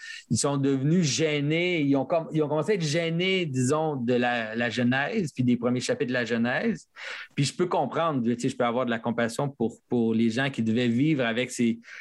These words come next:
ce genre d'attaque-là et tout, mais il y a des façons de, de redécouvrir ces textes-là.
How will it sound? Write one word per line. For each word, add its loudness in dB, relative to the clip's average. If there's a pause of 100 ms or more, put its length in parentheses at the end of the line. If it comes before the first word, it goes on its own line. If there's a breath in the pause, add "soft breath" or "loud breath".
(140 loud breath)
ce 0
genre -2
d'attaque-là 0
et -2
tout, 2
mais 2
il 2
y 4
a 0
des 2
façons -2 (160)
de, 2
de 0
redécouvrir 0
ces -2
textes-là. -2